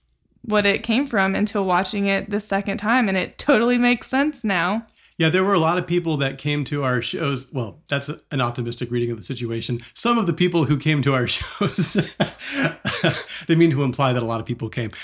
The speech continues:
Speaker 2: Some of the people who came to our shows were confused as to why I was wearing a blonde wig
Speaker 1: A blonde wig,
Speaker 2: on
Speaker 1: yep.
Speaker 2: the, uh, first song of the set.
Speaker 1: Mm-hmm.
Speaker 2: And, you know, a few people that were in the know were very appreciative of that fact, but,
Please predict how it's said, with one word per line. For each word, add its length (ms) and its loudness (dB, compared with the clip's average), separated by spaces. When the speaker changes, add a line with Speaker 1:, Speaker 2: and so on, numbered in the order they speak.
Speaker 2:
Some 160 2
of 60 4
the 60 0
people 200 4
who 80 6
came 180 4
to 80 4
our 100 2
shows 280 2
were 140 2
confused 540 0
as 180 0
to 120 0
why 280 2
I 120 0
was 180 0
wearing 260 0
a 60 -6
blonde 320 -2
wig 260 2
Speaker 1:
A 40 0
blonde 320 4
wig, 280 2
Speaker 2:
on 160 2
Speaker 1:
yep. 160 4
Speaker 2:
the, 140 2
uh, 120 -4
first 240 -4
song 200 -2
of 60 -6
the 100 -4
set. 380 -2
Speaker 1:
Mm-hmm. 360 0
Speaker 2:
And, 520 -4
you 160 -4
know, 180 -6
a 80 -8
few 160 0
people 260 2
that 100 0
were 120 2
in 100 2
the 80 0
know 500 -2
were 140 2
very 200 2
appreciative 640 -4
of 160 -6
that 180 -4
fact, 380 -6
but, 260 -6